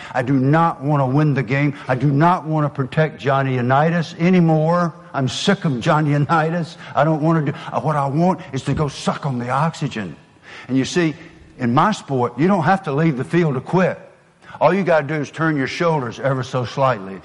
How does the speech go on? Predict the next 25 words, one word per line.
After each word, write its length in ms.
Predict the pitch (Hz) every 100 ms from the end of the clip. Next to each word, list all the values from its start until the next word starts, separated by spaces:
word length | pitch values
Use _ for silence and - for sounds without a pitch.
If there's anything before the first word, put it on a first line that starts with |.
| - -
and 140 | 113
let 140 | 120 98
Joe 220 | 113 107
Green 320 | 101 110 101
run 200 | 110 104
back 260 | 104 101 101
there 120 | 92
and 100 | 85
do 140 | 98
what 160 | 90 90
he 100 | 87
does 300 | 95 95 -
to 80 | 82
quarterbacks. 600 | 104 104 85 78 76 95
And 80 | 104
then 80 |
we 100 | 127
could 120 | 131 127
all 180 | 143
go 120 | 139 135
home, 400 | 117 196 110 76 _ _ _
right? 280 | 98 139 160 - - _ - - - - - _ - - -
Wrong. 580 | 123 139 117 87 76 - - _ - - - - - - _ - - _ -
I'm 140 | 95
thinking, 520 | 90 127 120 90 78